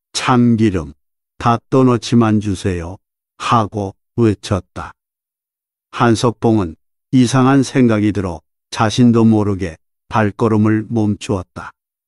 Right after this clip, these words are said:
기름을 사려면 을의 가게 안에 들어가야 할 텐데 소년은 밖에서 기름집 높은 다락을 쳐다보며 소리를 질렀기 때문이다. 그러자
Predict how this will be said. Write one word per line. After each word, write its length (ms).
기름을 500
사려면 580
을의 380
가게 380
안에 360
들어가야 560
할 200
텐데 520
소년은 680
밖에서 640
기름집 680
높은 480
다락을 440
쳐다보며 680
소리를 540
질렀기 580
때문이다. 680
그러자 500